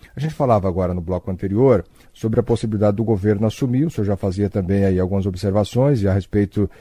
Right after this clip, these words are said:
da possibilidade da prorrogação temporária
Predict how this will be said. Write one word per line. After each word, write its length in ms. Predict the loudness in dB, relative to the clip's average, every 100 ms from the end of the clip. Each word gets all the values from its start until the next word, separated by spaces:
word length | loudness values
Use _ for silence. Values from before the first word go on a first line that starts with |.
| -20 -12
da 80 | -8
possibilidade 560 | -6 -4 -4 2 2 2
da 80 |
prorrogação 720 | 0 0 0 0 0 2 2 2 -6 -20 -20 -20 _ -20 _ -20 -10
temporária 760 | -6 0 4 8 8 6 2 -2